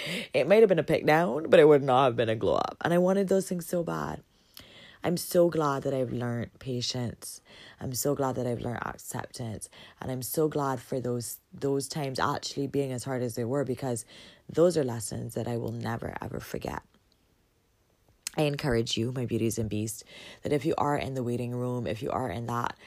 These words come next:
like, you know, transition terminal of life right now, waiting on that next flight to get to the destination you actually want to get to, embrace that.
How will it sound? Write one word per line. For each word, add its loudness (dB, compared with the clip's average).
like, -2
you -6
know, -6
transition -4
terminal -6
of -4
life -4
right -2
now, -4
waiting 2
on -2
that -2
next -6
flight -4
to -6
get -6
to -12
the -2
destination -6
you -6
actually -4
want -6
to -8
get -6
to, -4
embrace 4
that. -4